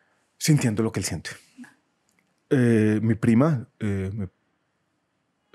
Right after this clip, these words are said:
eh, por el lado de mi mamá, o sea, la hija mayor de la hermana menor de mi mamá,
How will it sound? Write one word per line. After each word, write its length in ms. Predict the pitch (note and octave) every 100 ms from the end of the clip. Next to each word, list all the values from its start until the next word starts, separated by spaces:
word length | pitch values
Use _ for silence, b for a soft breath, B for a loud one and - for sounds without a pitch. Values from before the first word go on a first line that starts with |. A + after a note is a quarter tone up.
| -
eh, 360 | G2+ F#2+ F#2 F2+
por 140 | G#2+ F#2
el 120 | F2+
lado 480 | F2 F2+ G2 G2+ -
de 680 | G#2+ F#2 - F#2+ F2+ F2+ F2+
mi 100 | F#2+
mamá, 320 | F#2 F2+ A#2
o 60 | B2+
sea, 220 | G2+ F#2
la 680 | F#2 F#2 F2 E2+ E2 E2+ F#2+
hija 260 | B2+ A#2+ C3
mayor 500 | A2+ F#2 G#2+ G#2+ F#2+
de 640 | A2+ G2 G#2 G#2+ G2+ G2 -
la 100 | -
hermana 260 | F#2+ F2+ G2
menor 280 | A2+ F#2 F2+
de 80 | G#2
mi 120 | F#2+
mamá, 400 | E2+ D#2+ F#2 F#2+